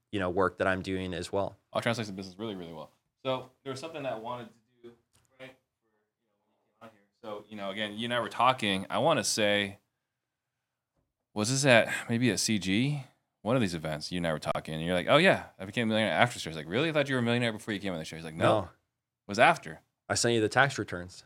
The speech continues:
Speaker 2: Yeah, I know. I was
Speaker 1: Yeah.
Speaker 2: like, "Well, that's crazy. Okay, so then that's the case. Then
Speaker 1: What? What is
Speaker 2: you
Speaker 1: this?
Speaker 2: deserve, you deserve one of these."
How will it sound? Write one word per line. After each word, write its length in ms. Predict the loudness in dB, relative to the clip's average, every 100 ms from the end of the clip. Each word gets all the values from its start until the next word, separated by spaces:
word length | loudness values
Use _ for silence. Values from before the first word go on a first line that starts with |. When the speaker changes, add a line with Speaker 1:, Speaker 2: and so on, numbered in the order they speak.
| 2
Speaker 2:
Yeah, 100 | 6
I 20 |
know. 280 | 8 8 4 -10
I 60 | 6
was 60 | 10
Speaker 1:
Yeah. 100 | 10
Speaker 2:
like, 180 | 8
"Well, 80 | 4
that's 140 | 4 6
crazy. 340 | 8 6 6
Okay, 320 | 4 4 2
so 240 | 2 2 2
then 140 | 2
that's 160 | 2 0
the 80 |
case. 540 | 0 2 4 2 -2 -4 _ _ _ _ _ _ _
Then 420 | 2 4 4 0 -8 -20 _ _ 6
Speaker 1:
What? 680 | 12 12 12 12 12 12 10
What 140 | 8
is 80 | 8
Speaker 2:
you 60 | 10
Speaker 1:
this? 100 | 10
Speaker 2:
deserve, 300 | 8 6 2
you 60 | -6
deserve 200 | -4 0
one 120 | 2 2
of 60 |
these." 400 | 2 -2 -2 -8